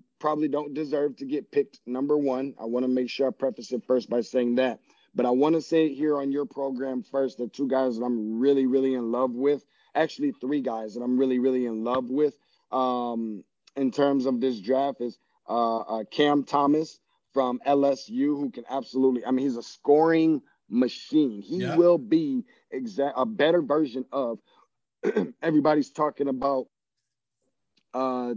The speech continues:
Speaker 1: Talen Horton Tucker right now from
Speaker 2: Right.
Speaker 1: the Los Angeles Lakers
Speaker 2: Right.
Speaker 1: and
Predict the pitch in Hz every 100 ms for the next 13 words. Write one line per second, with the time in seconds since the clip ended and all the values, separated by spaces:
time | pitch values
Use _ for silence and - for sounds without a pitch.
0 | - 160 156 151 143 - 156 143 135 -
1 | 139 - 120 113 107 104 117 107 110 -
2 | 123 117 117 113 - 123 123 120 104 107
3 | 101 120 113 107 101 117